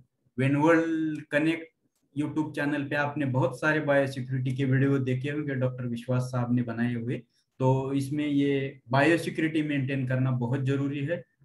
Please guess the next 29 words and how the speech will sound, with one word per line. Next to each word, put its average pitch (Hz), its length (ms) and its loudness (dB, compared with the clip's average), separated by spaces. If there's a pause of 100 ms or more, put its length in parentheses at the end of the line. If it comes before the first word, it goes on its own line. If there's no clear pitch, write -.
आप 123 180 0
biosecurity 131 600 2
अच्छी 131 300 -4
तरह 147 220 -2
से 143 140 -4
रखिए, 151 560 -4 (500)
फिर 139 140 2
आप 131 380 0 (380)
जो 127 380 0
भी 151 160 4
rats 135 580 0
है, 131 460 4 (180)
इनका 127 360 0
rodents 127 520 0
है, 127 260 0
इनका 123 280 -2
control 131 600 -4
अच्छी 127 260 -6
तरह 127 220 0
से 127 120 -4
रखेंगे 135 460 -4
और 135 400 -2
कम 208 220 4
से 208 180 2
कम 180 240 2
antibiotic 131 640 2 (100)
का - 20 2 (380)
यूज 127 340 4
करो। 110 260 -12